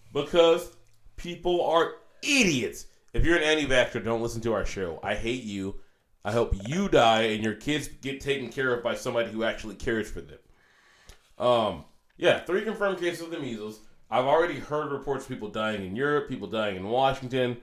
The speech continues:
from the fucking measles. These diseases were damn near eradicated until some certain fucking idiots decided, "Hey, well, uh,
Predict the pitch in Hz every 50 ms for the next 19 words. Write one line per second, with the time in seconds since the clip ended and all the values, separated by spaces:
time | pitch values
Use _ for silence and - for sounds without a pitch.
0 | - _ _ _ _ _ _ - - - 160 180 196 208 208 190 170 - - -
1 | 240 262 254 - 202 190 175 165 175 202 226 233 220 202 139 123 104 - - -
2 | _ _ _ _ _ _ _ _ - 110 220 262 262 262 226 180 - - 220 214
3 | 202 180 180 180 165 - - 151 170 185 202 214 214 202 196 202 196 160 139 131
4 | 127 139 170 180 175 165 - - - 117 104 98 98 98 - - _ _ _ _
5 | _ _ - 120 127 - 160 147 135 131 - - 175 175 185 202 196 - - -
6 | 160 175 202 214 220 214 - - - - - - 208 202 202 - 196 196 185 -
7 | _ - 226 240 240 214 170 143 147 143 - - - 143 135 - - 170 175 170
8 | 156 135 120 117 113 113 - _ _ _ _ _ _ _ _ _ _ _ - 156
9 | 160 156 135 123 127 131 131 127 127 123 123 120 117 117 117 - _ _ _ _
10 | _ _ _ _ _ _ _ - 127 123 123 120 117 117